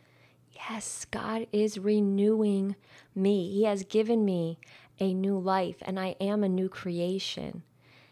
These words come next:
And so that verse just speaks perfectly. Um, and then here, uh, let's see, it also says, "Let the word of Christ dwell in you, richly teaching and admonishing one another in all wisdom, singing psalms and hymns and spiritual songs with thankfulness in your hearts to God."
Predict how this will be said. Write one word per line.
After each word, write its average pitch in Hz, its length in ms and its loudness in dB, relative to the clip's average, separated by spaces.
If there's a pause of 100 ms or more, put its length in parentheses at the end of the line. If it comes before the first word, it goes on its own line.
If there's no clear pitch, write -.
(180)
And 190 140 -2
so 202 240 -2
that 202 240 2
verse 208 280 0
just 196 200 -4
speaks - 300 -6
perfectly. 170 680 -6 (640)
Um, 185 400 2 (880)
and 220 160 6
then 240 160 6
here, 226 360 4
uh, 196 360 2
let's 214 200 2
see, 214 160 0
it 202 60 2
also 247 240 2
says, 214 420 2 (300)
"Let 269 140 -2
the 294 80 6
word 285 260 6
of 392 120 0
Christ - 920 -2
dwell 226 380 6
in 220 240 2
you, 185 360 2 (260)
richly 277 640 2 (160)
teaching 208 600 -4 (180)
and 202 80 2
admonishing 202 760 4
one 185 140 2
another 185 360 2
in 180 80 2
all 175 180 2
wisdom, 185 400 2
singing 330 360 -2
psalms 330 500 6
and 254 120 4
hymns 294 320 4
and 233 140 0
spiritual 330 480 2
songs 311 420 6
with 262 200 2
thankfulness 285 580 4
in 240 140 6
your 208 120 4
hearts 202 340 4
to 208 100 -2
God." 180 440 6